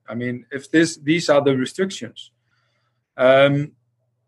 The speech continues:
I think the problem, uh, in Hong Kong was mainly in the beginning,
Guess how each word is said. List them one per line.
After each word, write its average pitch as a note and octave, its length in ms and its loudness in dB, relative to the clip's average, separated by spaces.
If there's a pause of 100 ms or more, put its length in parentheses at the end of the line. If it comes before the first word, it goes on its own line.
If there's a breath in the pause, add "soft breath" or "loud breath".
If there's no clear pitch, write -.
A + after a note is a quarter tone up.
(400)
I B2 60 -12
think F3 360 0
the D#3+ 80 2
problem, E3+ 760 0
uh, C3+ 220 -2
in B2+ 60 -6
Hong E3+ 280 -2
Kong E3 280 -6
was C#3 500 -2 (320)
mainly D#3 460 -2
in D3 80 0
the C3+ 80 -4
beginning, E3 560 -4